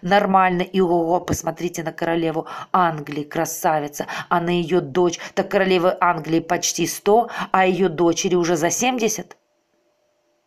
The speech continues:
Принцессе Анне, Анне,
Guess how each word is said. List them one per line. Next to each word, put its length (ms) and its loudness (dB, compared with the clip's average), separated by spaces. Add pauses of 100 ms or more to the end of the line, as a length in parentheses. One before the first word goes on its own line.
(760)
Принцессе 580 -2
Анне, 380 -8 (420)
Анне, 460 -4